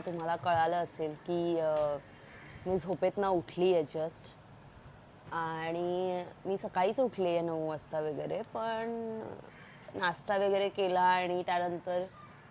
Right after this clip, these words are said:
श्यामची आई प्राईमवर फिल्म आली आहे, तर मग ती बघत होते. आणि, अ, फिल्म बघता बघताच मला डोळा लागला आणि आत्ता मला अचानक मम्मीने उठवलं. माझ्या मम्मीने नाही उठवलं, माझी भाची आलेली घरी.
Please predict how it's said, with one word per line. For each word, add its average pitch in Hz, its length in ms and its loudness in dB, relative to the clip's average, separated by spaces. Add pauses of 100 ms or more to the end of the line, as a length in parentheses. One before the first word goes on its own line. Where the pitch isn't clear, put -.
(160)
श्यामची 196 500 6
आई 196 180 6
प्राईमवर 180 520 2
फिल्म 175 360 0
आली 151 260 -2
आहे, 151 200 -4 (100)
तर 151 100 -6
मग 151 140 -6
ती 180 140 -8
बघत 165 340 0
होते. 160 360 -2 (880)
आणि, 170 540 2
अ, 165 560 0 (120)
फिल्म 180 360 2
बघता 180 380 0
बघताच 185 340 0
मला 196 140 0
डोळा 180 280 6
लागला 160 300 4
आणि 151 220 -2
आत्ता 160 320 -2
मला 180 320 2
अचानक 175 440 -4
मम्मीने 180 380 0
उठवलं. 185 600 2 (1300)
माझ्या 202 260 4
मम्मीने 233 360 4
नाही 269 160 4
उठवलं, 214 480 6
माझी 277 200 6
भाची 247 500 4
आलेली 170 300 6
घरी. 156 280 -2